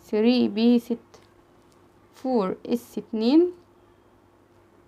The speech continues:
ثري دي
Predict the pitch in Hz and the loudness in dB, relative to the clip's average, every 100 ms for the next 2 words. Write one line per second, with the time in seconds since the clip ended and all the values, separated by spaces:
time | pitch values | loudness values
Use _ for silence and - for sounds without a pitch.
0 | _ _ _ _ _ _ _ _ - _ | _ _ _ _ _ _ _ _ -20 _
1 | _ _ _ _ _ _ _ _ _ - | _ _ _ _ _ _ _ _ _ -20
2 | - 214 214 254 240 190 - 190 175 247 | -12 -6 -2 2 0 -2 -8 -10 -2 2
3 | 370 | 2